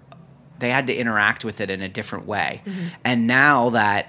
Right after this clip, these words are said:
Speaker 1: uh, it's a sit-down restaurant and there is an element of service that's been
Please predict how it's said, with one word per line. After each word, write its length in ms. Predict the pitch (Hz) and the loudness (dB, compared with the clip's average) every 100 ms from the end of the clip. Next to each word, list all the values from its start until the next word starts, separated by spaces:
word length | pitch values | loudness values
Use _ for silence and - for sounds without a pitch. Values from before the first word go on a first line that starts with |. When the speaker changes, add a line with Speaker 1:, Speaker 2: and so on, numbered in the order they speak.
| - | -4
Speaker 1:
uh, 260 | 98 85 - | -2 0 -2
it's 200 | 120 - | -4 -6
a 60 | 107 | -6
sit-down 880 | - 143 139 127 110 107 104 101 | -2 -2 0 2 2 2 -2 -4
restaurant 580 | 131 156 - 123 113 110 | 0 0 0 0 0 0
and 100 | 107 | -2
there 120 | 101 | -2
is 120 | 101 110 | -4 -6
an 80 | 110 | -4
element 380 | 123 123 117 - | -2 0 -2 -4
of 340 | 107 95 - - | -8 -8 -12 -12
service 720 | - - 135 135 101 98 - | -8 -2 0 0 -2 -4 -4
that's 260 | 101 92 - | -4 -6 -6
been 400 | 104 98 95 | -6 -6 -10